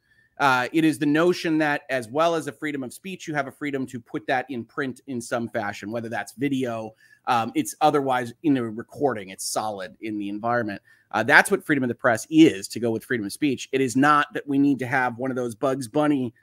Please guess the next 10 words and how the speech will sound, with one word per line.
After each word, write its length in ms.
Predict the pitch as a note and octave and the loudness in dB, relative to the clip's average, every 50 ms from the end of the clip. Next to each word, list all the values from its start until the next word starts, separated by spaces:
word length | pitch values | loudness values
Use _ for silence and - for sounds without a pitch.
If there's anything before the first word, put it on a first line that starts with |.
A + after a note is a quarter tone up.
| _ _ _ _ - | _ _ _ _ -4
little 340 | C3+ D3 D3+ D3 C3+ B2+ A#2+ | 0 2 4 4 4 2 0
things 400 | - - D#3 D#3 D3+ C#3+ C3+ A2+ | 0 0 2 4 4 2 2 0
that 160 | C#3 C3 - | -4 -6 -4
says 300 | - - C3 A2+ A2 - _ _ | -4 -2 -2 -2 -4 -6 _ _
press 540 | - - E3+ D#3 C#3+ C3 - - - - - _ _ _ _ _ | 0 4 6 6 6 6 2 -2 -8 -10 -12 _ _ _ _ _
in 120 | - E3 D3 | -2 0 0
the 80 | C3+ | 2
hat 260 | A2 A#2+ D3+ D3+ - - | 2 2 2 2 2 0
band 340 | D3+ C3+ B2 A#2+ A#2+ A#2+ | 0 0 0 -2 -4 -4
there. 300 | A#2 A#2+ A#2 A2+ A2+ G#2 | -4 -4 -4 -4 -6 -8